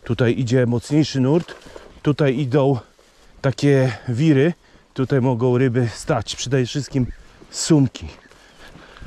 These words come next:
No, liczę na jakiś przyłowek suma. Bardzo by było miło. Aż tam, patrz, jaka łacha piachu. W ogóle wody nie ma.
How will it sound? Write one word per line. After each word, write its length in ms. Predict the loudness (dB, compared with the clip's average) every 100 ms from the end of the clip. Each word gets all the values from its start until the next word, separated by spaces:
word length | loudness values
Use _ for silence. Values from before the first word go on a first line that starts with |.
| -20 -20 -14 -2
No, 300 | 0 2 0 -4
liczę 280 | -2 0
na 160 | 2 2
jakiś 260 | -2 -6 -10
przyłowek 540 | -2 0 2 0 -4
suma. 460 | -2 0 2 0 -4 -6
Bardzo 300 | -4 -2 -2
by 100 | -2
było 220 | 0 0
miło. 300 | 2 0 -2
Aż 180 | -4 -4
tam, 180 | -6 -4
patrz, 200 | -6 -6
jaka 180 | -6
łacha 300 | -2 -2 -4
piachu. 280 | -6 -6 -6 -14 -20 -20 -20 -20 -20 -20 -20 -20 -20 -8
W 60 | -2
ogóle 180 | 0 2
wody 260 | 2 2
nie 120 | 0 0
ma. 240 | -4 -10